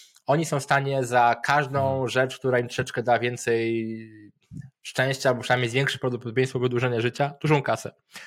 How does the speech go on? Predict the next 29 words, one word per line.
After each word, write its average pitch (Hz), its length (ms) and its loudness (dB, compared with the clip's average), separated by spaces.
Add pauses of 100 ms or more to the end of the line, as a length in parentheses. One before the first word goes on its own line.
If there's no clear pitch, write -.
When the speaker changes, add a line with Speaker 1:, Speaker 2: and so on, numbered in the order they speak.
(260)
Speaker 1:
Co 196 140 2
widać 190 220 6
po 139 60 -2
tych 135 100 0
wszystkich, - 460 -4
e, 117 300 2 (320)
Jeffa 120 180 2
Bezosach 117 460 0
i 117 60 0
innych, 95 240 -6
ale 151 260 0
i 147 140 -8
takich 147 260 -4
ludzi 143 300 0
są 120 500 0 (240)
miliony. 113 380 -6 (640)
E, 104 180 -10
mniejszych, 120 560 2
większych, 123 580 -2
whatever. 101 300 -4 (540)
I 123 40 -8
teraz, 143 300 2 (380)
e, 120 500 2
wszystkie 156 340 2
rzeczy 135 240 2
a 123 40 2
propos 123 420 0
długowieczności, 123 720 -2
od 120 280 -2